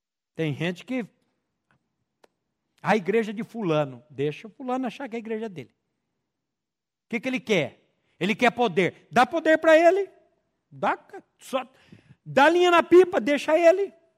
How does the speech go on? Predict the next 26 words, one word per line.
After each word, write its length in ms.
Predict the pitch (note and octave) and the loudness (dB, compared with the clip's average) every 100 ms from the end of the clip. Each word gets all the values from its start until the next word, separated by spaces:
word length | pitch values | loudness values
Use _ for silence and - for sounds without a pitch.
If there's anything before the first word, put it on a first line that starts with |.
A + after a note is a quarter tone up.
| _ _ _ _ _ _ _ _ _ _ _ _ _ - | _ _ _ _ _ _ _ _ _ _ _ _ _ -8
Você 80 | C#4 | -4
vai 100 | C#4 | -2
ver 100 | C4 | -2
o 40 | |
que 140 | B3+ | -6
que 80 | - | -10
Deus 220 | G#3 A3+ | -6 -4
vai 80 | G3 | -4
fazer. 440 | - G3+ E3 C3+ - _ _ _ _ _ _ _ _ _ _ _ _ - | -8 -10 -10 -14 -16 _ _ _ _ _ _ _ _ _ _ _ _ -8
Deus 160 | A#3 | -6
vai 120 | D#4 | -6
trabalhar, 520 | - F#4+ G4 G4 F4+ G4+ | -8 -6 -2 2 2 0
meu 100 | G#4+ | -4
irmão. 260 | G4+ F4 - _ _ _ _ _ _ _ _ _ _ _ _ | -8 -10 -12 _ _ _ _ _ _ _ _ _ _ _ _
Deus 140 | A3 | -6
vai 100 | C4 | -6
trabalhar, 520 | B3+ D4 D4+ C#4+ E4 | -2 0 2 0 -2
minha 100 | F4 | -4
irmã. 240 | E4 D#3+ - _ _ _ _ _ _ _ _ _ _ _ _ _ _ _ _ _ _ _ _ _ _ _ _ _ _ _ _ _ _ _ _ | -8 -10 -16 _ _ _ _ _ _ _ _ _ _ _ _ _ _ _ _ _ _ _ _ _ _ _ _ _ _ _ _ _ _ _ _
Aí 200 | F#3 A3+ | 0 0
ele 140 | C#4+ D4 | 0 -2
diz 240 | C#4+ C#4+ | -2 2
assim, 540 | C#4+ C4+ B3+ G#3+ C#3 A2 _ _ _ _ _ _ _ _ _ _ _ _ _ | 2 0 -4 -6 -6 -12 _ _ _ _ _ _ _ _ _ _ _ _ _
no 60 | E3 | -4
versículo 500 | G3 - A3 A3 A3 | -4 -4 -8 -8 -10
cinco: 380 | - F#3+ B2+ | -8 -8 -8